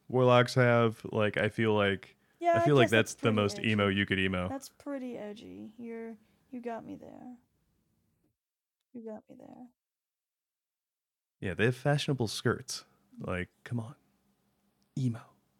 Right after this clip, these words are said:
Speaker 2: Yeah, I guess that's pretty, that's pretty,
Speaker 1: <laughs>
Speaker 2: pretty edgy, I guess. I don't know, it's definitely easier for hunters to look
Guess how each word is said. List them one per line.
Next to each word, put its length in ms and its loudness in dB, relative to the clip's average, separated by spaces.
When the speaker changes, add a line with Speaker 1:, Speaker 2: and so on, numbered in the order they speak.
Speaker 2:
Yeah, 300 -4
I 80 -2
guess 220 -6
that's 180 -20
pretty, 400 -14
that's 160 -2
pretty, 340 -4
Speaker 1:
<laughs> 200 -6
Speaker 2:
pretty 260 -6
edgy, 380 -10
I 80 -14
guess. 360 -18
I 60 -8
don't 120 -2
know, 140 -2
it's 140 -10
definitely 400 0
easier 240 -8
for 100 -12
hunters 380 -12
to 80 -16
look 180 -14